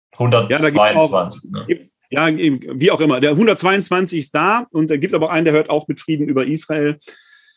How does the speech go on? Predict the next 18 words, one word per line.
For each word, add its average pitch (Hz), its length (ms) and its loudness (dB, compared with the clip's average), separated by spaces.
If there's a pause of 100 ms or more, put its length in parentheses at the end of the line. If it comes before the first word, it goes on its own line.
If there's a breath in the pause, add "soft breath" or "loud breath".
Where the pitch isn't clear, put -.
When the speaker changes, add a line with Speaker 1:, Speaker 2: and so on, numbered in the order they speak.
(300 soft breath)
Speaker 1:
Den 143 160 4
Segen 156 300 4
gebe 147 160 2
ich - 320 -10
Ihnen 165 500 0 (260)
und 123 220 -2
dir 143 460 2
und 123 180 -6
allen 120 240 -2
mit. 147 360 -2
Wir 123 100 -2
haben 135 100 0
ja 139 60 0
gelernt, 131 580 -2 (100)
Israel 143 720 0 (1080)
sind 131 300 -2
wir 123 80 -2
irgendwie 127 600 0